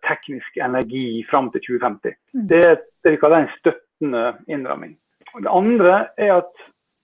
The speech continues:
Speaker 1: vi mennesker, vi er typisk kortsiktige, men det finnes visse begreper og vinklinger som vi er vant til, som gjør oss langsiktige. For eksempel så er vi utrolig langsiktige med hensyn på, på pensjonssparing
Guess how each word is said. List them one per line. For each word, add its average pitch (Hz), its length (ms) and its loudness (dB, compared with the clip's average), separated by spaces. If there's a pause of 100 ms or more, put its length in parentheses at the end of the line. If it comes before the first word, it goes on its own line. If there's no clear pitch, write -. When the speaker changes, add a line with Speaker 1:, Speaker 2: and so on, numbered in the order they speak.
(100)
Speaker 1:
vi 202 80 -6
mennesker, 185 400 -2
vi 175 120 4
er 208 100 -6
typisk - 220 -8
kortsiktige, 165 720 0
men 175 240 -4 (240)
det 170 100 -4
finnes 214 280 -4
visse 180 520 2 (840)
begreper 160 720 0
og 143 140 2
vinklinger 160 500 -2
som 165 140 -6
vi 160 80 4
er 156 60 0
vant 165 320 0
til, 127 120 -8
som 156 100 -10
gjør 151 200 4
oss 120 80 -6
langsiktige. 160 560 -4 (160)
For - 80 -18
eksempel 202 300 0
så 185 100 2
er 160 80 0
vi - 160 -6
utrolig 180 340 -2
langsiktige 180 580 -4
med 135 140 -8
hensyn 180 160 -8
på, 135 160 -6
på 135 140 -2 (240)
pensjonssparing 143 960 -4